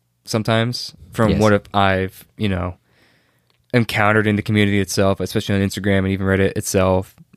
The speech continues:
Speaker 1: Like, people be very strict upon, like, getting a certain type of item correct and stuff like that. And it all depends, for me, it all depends on what you can afford and what you think is a good impression or a kit. But it also comes down to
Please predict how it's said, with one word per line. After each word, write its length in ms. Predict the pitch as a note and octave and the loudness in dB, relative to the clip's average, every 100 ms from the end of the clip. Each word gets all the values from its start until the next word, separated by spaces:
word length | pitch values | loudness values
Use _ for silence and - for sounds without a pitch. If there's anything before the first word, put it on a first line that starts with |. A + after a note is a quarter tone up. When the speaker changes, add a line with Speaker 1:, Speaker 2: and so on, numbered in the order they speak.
| _ | _
Speaker 1:
Like, 180 | G2+ G2 | -6 -2
people 160 | G#2+ G2 | -2 0
be 140 | G#2 | -2
very 320 | G2 G#2 G2+ | 2 2 2
strict 500 | - - G#2 F#2+ - | -2 -4 -2 -2 -2
upon, 380 | G2+ - F#2+ F#2 | -6 -2 0 0
like, 200 | F#2 F#2 | -2 -4
getting 340 | G#2 G2+ G2 - - | -2 0 -2 -6 -6
a 40 | |
certain 360 | - A#2 G#2 G2+ | -2 -2 -2 -4
type 240 | - G2+ | -4 -6
of 80 | - - | -4 -2
item 240 | G2+ G#2+ | -2 -2
correct 400 | - B2 B2 B2+ | -2 0 0 0
and 80 | B2 | -4
stuff 180 | C3 - | -4 -4
like 140 | C3 | -2
that. 380 | C3+ C#3+ C#3+ - - - - - - | 0 0 0 -6 -20 -20 -20 -20 -6
And 500 | A#2+ B2 B2+ B2 B2 - - | 2 4 4 2 0 -6 -4
it 60 | C#3+ | -2
all 120 | G3 | 0
depends, 520 | D#3+ - B2+ B2+ B2 | -4 -4 -2 -2 -2
for 120 | - | 0
me, 160 | C3 C#3 | 2 4
it 40 | |
all 140 | B2+ B2+ | 4 2
depends 560 | A2 A2 G#2+ G#2 G2+ | 0 0 0 0 0
on 340 | G2+ F#2+ F#2+ G2 | -2 0 -2 0
what 240 | A2+ - | -2 0
you 80 | A#2 | -2
can 180 | - G#2 | 0 -2
afford 560 | - G#2 G2+ G2+ G2 | 0 0 2 2 0
and 120 | F#2+ F#2+ | 0 -4
what 120 | - - | -6 -4
you 160 | B2 | -2
think 440 | B2 - C3+ C3+ - _ _ - | -2 0 0 -2 -10 _ _ -4
is 640 | C3+ C#3+ D3 D#3 - - _ _ - | 2 2 0 -4 -12 -20 _ _ -8
a 160 | A#2+ B2+ | -6 -2
good 180 | D3 C#3+ | -2 0
impression 640 | - C#3+ C#3+ C#3+ C#3+ D3 - | 2 0 2 -2 -2 -4 -6
or 200 | A#2 A#2 | -2 0
a 40 | A#2 | 0
kit. 380 | - C#3 - _ _ _ - - - _ | 0 0 -2 _ _ _ -20 -20 -20 _
But 80 | A#2+ | 0
it 60 | B2+ | 2
also 200 | D3+ C#3 | 2 0
comes 320 | - B2+ G2+ | -2 -2 0
down 260 | G2+ G#2 G2+ | 0 0 -2
to 460 | G#2 G2 F#2 G2 | -4 -2 -2 -6